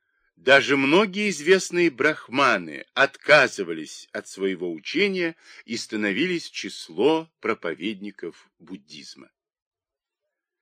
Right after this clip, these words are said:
Страница двести двадцать первая.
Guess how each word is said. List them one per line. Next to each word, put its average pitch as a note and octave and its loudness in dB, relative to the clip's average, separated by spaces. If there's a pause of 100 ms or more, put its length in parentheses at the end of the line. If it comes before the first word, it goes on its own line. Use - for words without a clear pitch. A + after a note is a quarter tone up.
(540)
Страница G3+ -2
двести D3+ -6
двадцать - -6
первая. C2+ -14